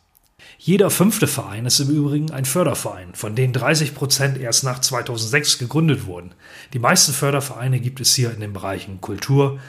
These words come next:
Bildung und Erziehung. Bei all dem gibt es aber schon Unterschiede. Sport ist mit zweiundzwanzig Prozent einer der größten Organisationsbereiche bei den Vereinen.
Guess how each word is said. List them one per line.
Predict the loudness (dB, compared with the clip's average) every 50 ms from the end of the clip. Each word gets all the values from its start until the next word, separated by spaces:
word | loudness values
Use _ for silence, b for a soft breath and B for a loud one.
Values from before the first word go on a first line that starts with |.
| B B B B B
Bildung | -6 -4 -4 -4 -2 -2 -4 -4 -4 -6 B B B B B B
und | -8 -8 -6 -6 -8 -10 -14 -18 _
Erziehung. | -10 -4 0 2 2 4 4 4 2 2 -2 -10 -14 -18 B B B B B B B B B B B
Bei | -2 0 2
all | 4 4 6 6 6
dem | 6 6 4 4 2 0 -6 -6
gibt | -4 -4 -2
es | -2 -2 -4
aber | -2 -4 -4
schon | -2 0 0 0 0
Unterschiede. | 0 -2 -4 -4 -4 -4 -6 -6 -8 -14 -18 -20 _ _ _ B B B B
Sport | B -8 -2 2 4 4 4 4 2
ist | 2 0 0
mit | 0 0 0
zweiundzwanzig | 0 0 0 0 0 0 -2 -2 -2 -2 -2 -4 -4
Prozent | -6 -4 -2 0 2 2 2 0
einer | -2 -4 -4 -4
der | -6 -6 -4
größten | 0 2 4 4 4 4 0 -2
Organisationsbereiche | -6 -6 -4 -4 -4 -4 -4 -2 0 -2 -2 0 0 -2 -2 -2 -4 -8 -6 -4 -2 0 0
bei | 0 0 -2
den | -4 -6 -6
Vereinen. | -6 -4 -4 -4 -6 -8 -12 -14 -18